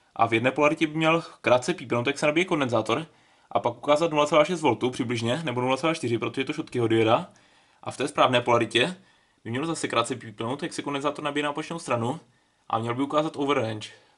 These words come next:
A v případě, že tady mám trvalý zkrat, to znamená, že multimetr pípá,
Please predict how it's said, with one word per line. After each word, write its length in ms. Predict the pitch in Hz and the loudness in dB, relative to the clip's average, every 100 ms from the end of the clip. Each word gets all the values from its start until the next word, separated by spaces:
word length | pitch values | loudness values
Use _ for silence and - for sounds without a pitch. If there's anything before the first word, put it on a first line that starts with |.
| _ - | _ -12
A 100 | 117 | -12
v 40 | |
případě, 260 | - 110 131 | -12 -10 -8
že 60 | 143 | -4
tady 140 | 147 | -4
mám 100 | 160 | -4
trvalý 300 | 139 135 170 | -2 0 -2
zkrat, 380 | - 120 - - _ _ | 2 4 2 -2 _ _
to 100 | - | -8
znamená, 200 | 113 120 | -2 0
že 100 | 139 | 0
multimetr 420 | 147 147 147 170 | -2 0 0 -2
pípá, 440 | 170 120 110 123 | -4 2 6 6